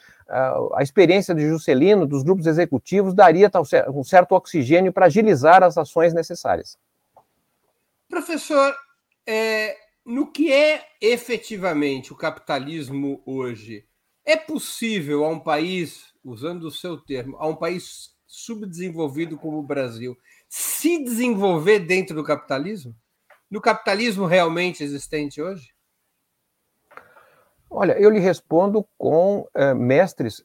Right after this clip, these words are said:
Speaker 1: eh, que já i-, ide-, identificaram isso, né? Entenderam, na verdade, que o subdesenvolvimento não é uma etapa que será superada por sucessivas,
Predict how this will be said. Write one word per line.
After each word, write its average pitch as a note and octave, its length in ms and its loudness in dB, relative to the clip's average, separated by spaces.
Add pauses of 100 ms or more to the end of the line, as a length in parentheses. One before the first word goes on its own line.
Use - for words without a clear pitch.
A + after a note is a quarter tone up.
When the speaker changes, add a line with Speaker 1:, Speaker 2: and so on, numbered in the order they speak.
Speaker 1:
eh, G2 160 -4
que C3 200 -4
já C#3+ 500 4
i-, A2 280 -8
ide-, A#2 220 -2
identificaram D#3+ 800 2
isso, C#3 360 0
né? F#2 160 -6
Entenderam, C#3 640 4
na C#3 100 0
verdade, A#2 480 2
que - 80 -8
o D#3 60 -2
subdesenvolvimento B2+ 1160 0 (320)
não D#3 220 8
é G3+ 80 10
uma G#3 220 6
etapa D3+ 520 4
que - 140 -10
será C#3+ 240 4
superada C3 640 4
por D#3 200 -4
sucessivas, E3+ 880 2